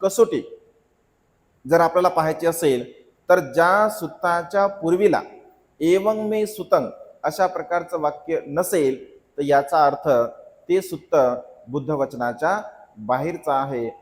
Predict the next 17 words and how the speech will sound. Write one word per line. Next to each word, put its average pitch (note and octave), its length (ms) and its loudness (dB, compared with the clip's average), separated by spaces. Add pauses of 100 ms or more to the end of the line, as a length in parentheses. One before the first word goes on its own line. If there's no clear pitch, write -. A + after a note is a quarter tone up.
(140)
अशा B2+ 200 -2
प्रकारे A#2+ 380 -4
आपण C#3+ 320 0 (340)
गृहीत C3+ 260 -4
धरू A#2+ 140 -6
शकतो. - 460 -14 (280)
आणि D3+ 160 0
त्यामुळे D#3+ 340 -2 (120)
बुद्ध C#3 220 -6
तत्वज्ञानाला D#3 560 -4
कसोटीच्या D3 540 -6
द्वारा C3+ 300 4 (460)
हे D#3 60 -2 (120)
एक D3+ 120 -2
आपल्याला C3+ 500 0 (140)
आधार D#3+ 340 0
मिळतो. D3+ 560 0